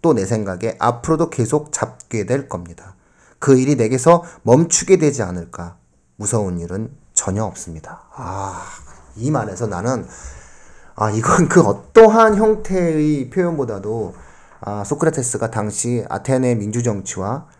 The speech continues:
아테네 공동체에 대한 강한 소속감과 사랑을 갖고 있었던 책임 있는 사람이었구나라는 생각을 갖게 되는 거죠. 왜 죽는지 알았다는 거잖아요. 예, 나는 <laughs> 내가 무-, 이렇게, 아무리 내가 이렇게 비방-, 아무리 내가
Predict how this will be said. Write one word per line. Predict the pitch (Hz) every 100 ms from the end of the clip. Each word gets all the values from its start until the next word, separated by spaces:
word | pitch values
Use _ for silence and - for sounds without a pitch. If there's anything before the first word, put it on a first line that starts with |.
| _
아테네 | - 101 127
공동체에 | 123 123 131 143 139 131 107
대한 | 95 92 98
강한 | - 101 110 113
소속감과 | 110 156 151 101 95 90
사랑을 | 95 117 113
갖고 | 90 85 92
있었던 | - 87 - 120 117 - - - _
책임 | - 190 202
있는 | 220 196 165 127
사람이었구나라는 | 120 135 131 107 - - 90 90 87
생각을 | 117 120 107 90 95
갖게 | - 101 101 95
되는 | 98 92
거죠. | 85 - 87 - - -
왜 | 123
죽는지 | 196 214 196
알았다는 | - 101 113 120 101
거잖아요. | 92 87 87 85 101 120 - _ _ _ _ _
예, | 98
나는 | 113 123
<laughs> | - 151 185 175 185 - - - - -
내가 | - 123 175
무-, | 123 127
이렇게, | 170 233 - -
아무리 | - 180 247 294
내가 | 233 156 165
이렇게 | 127 123 - 147
비방-, | - 117 127 123 -
아무리 | - 156 214 247 214
내가 | 120 107 123 120